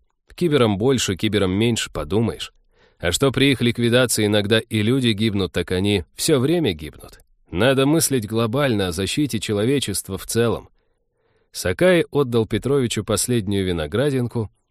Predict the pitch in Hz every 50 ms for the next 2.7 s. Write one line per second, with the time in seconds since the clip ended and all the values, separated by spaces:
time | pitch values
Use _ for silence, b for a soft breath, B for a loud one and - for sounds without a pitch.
0 | _ _ - 87 82 - - 120 156 175 170 151 147 127 - - 135 143 139 123
1 | 117 107 104 104 - - 110 104 - _ _ - 104 98 - - 117 127 127 -
2 | - - 104 - - 98 90 90 90 80 85 85 -